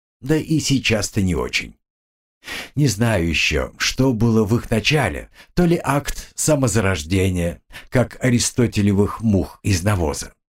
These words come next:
то ли были созданы древними людьми, чья мощь не поддается пониманию. Во всяком случае, моему.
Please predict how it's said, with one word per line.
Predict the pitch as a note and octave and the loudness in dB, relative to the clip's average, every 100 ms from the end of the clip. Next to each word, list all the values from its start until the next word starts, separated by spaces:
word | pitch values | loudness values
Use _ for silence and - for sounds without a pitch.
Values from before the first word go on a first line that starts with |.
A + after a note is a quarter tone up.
| _ - - - | _ -14 -4 2
то | F#3+ | 4
ли | F3+ | 4
были | D#3+ E3 | 4 2
созданы | - D#3 C#3+ C#3 C#3+ C3 | 2 2 2 0 0 0
древними | A2 C3 A#2+ B2 A#2+ | 2 0 2 4 4
людьми, | A#2 F#2+ F2 F2 C#2+ - | 4 2 0 -2 -2 -4
чья | - G#2+ F#2+ F2 | -2 2 2 2
мощь | F#2 B2+ - - | 2 2 0 -2
не | B2 G#2 | 0 0
поддается | F#2+ E2 D2+ E2 D#2+ - - | 0 -2 0 0 0 -2 -4
пониманию. | F#2 G#2+ C3 C3 E2+ A#1+ A1 _ _ _ - - - | 0 2 2 0 -2 -6 -14 _ _ _ -18 -8 -2
Во | D2+ | 0
всяком | - G2 - D2 | 0 0 -2 -6
случае, | - F#2+ - F#2+ G2 | -2 0 2 2 2
моему. | B2 D3 C3+ B1+ | 2 2 0 -2